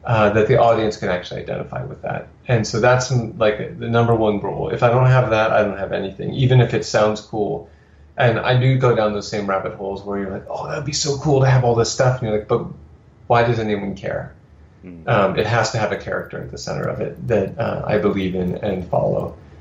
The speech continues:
Speaker 1: And the second thing is, for me, uh, m-, my rule is about imagination. It has to feel like we're, the character is growing their imagination, or their u-, imagination is useful in some way in the story.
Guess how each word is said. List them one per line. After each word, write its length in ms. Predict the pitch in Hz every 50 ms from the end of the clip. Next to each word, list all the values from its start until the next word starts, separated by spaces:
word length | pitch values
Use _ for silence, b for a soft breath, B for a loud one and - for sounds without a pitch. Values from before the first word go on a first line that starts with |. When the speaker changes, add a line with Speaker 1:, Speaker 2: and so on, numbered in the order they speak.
| B B B B B - - - -
Speaker 1:
And 300 | - 135 127 120 120 120
the 60 | 120
second 400 | 117 - 175 160 170 175 165 -
thing 220 | - 151 139 127 123
is, 260 | 117 113 113 - -
for 80 | - 123
me, 680 | 117 120 127 143 151 147 123 110 101 98 101 98 - - _ _ _ _ _ _ _ - - _ _ _ - 190
uh, 40 |
m-, 600 | 135 117 110 107 107 95 - 110 110 101 - -
my 100 | 120 113
rule 280 | 110 107 110 113 110 107
is 100 | 104 104
about 260 | 90 - 95 95 92
imagination. 680 | 92 92 92 90 87 - - - - - - - - -
It 120 | - 104
has 300 | 101 117 120 117 113 -
to 80 | - 113
feel 280 | - - 113 104 104
like 240 | 104 98 95 95 -
we're, 200 | 107 107 104 104 - - -
the 200 | 127 - - -
character 420 | - 120 113 107 104 - 107 101
is 80 | 95 92
growing 380 | - - 104 95 92 95 98
their 140 | 95 92 92
imagination, 680 | 92 90 92 92 87 - - 85 - 90 - - - -
or 520 | - - 104 104 101 101 98 95 B B B B B B -
their 100 | 107 110
u-, 520 | 107 104 - - 127 120 120 139 - - 123
imagination 580 | 117 113 110 110 107 107 104 101 - 107 104
is 120 | 95 95 98
useful 460 | 101 104 101 - - - - - -
in 140 | 104 104 90
some 240 | - - - -
way 280 | - - 52 52 50 50
in 120 | - -
the 60 | - -
story. 500 | - - - 50 50 50 - - -